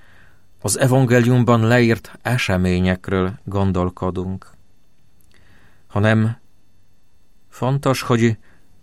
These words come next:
az elmélkedés alakítson át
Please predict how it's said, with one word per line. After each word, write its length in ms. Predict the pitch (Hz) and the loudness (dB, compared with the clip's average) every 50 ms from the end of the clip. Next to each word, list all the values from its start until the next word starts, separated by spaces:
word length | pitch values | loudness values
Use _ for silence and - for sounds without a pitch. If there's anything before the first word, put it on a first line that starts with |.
| - - - | -20 -12 -8
az 240 | - - 98 - - | -6 -4 -4 -4 -2
elmélkedés 1120 | 127 123 123 123 107 95 92 90 90 - - 90 90 85 92 92 87 - - - - - - - - - - - - - - - - - - | 0 2 2 2 2 2 0 0 -2 -2 -4 -4 -2 -2 -2 -4 -4 -4 -8 -12 -14 -18 -20 -20 -20 -20 -20 -20 -20 -20 -20 -20 -20 -20 -12
alakítson 720 | - 123 120 113 - - - 120 - - - - 104 101 104 - | -6 -2 -2 -2 -2 -4 -6 -10 -8 -4 -2 -2 -2 -2 -2 -2
át 480 | 107 104 104 104 101 - - - - | -4 -2 -2 -2 -4 -6 -12 -20 -20